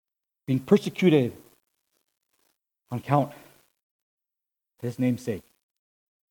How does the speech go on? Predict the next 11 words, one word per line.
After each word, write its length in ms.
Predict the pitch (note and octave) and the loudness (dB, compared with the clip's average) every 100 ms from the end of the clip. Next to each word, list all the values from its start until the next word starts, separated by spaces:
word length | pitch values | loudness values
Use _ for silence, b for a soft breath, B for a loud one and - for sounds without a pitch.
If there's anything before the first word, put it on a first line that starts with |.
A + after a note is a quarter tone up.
| _ _ _ _ _ _ _ - | _ _ _ _ _ _ _ 2
But 120 | A3 | 6
immediately 460 | A#3 C#4+ F4+ F4+ E4+ | 6 6 4 2 -2
after 520 | - G3 A3 A3 F#3+ | 0 2 2 2 -2
saying 300 | - F#3 E3+ | 0 0 2
that 140 | D3 | 0
you 240 | B2 D#3 D4 | 2 4 6
will 140 | E4+ | 6
be 200 | C#4 C4 | 4 4
hated 720 | - A#3+ C4+ G#3 D#3 F#3 F#3+ - _ _ _ _ | 4 2 4 6 6 4 -2 -16 _ _ _ _
by 100 | D3+ | 2
all 580 | - E3 F#3 F#3 F#3 | 4 6 8 6 2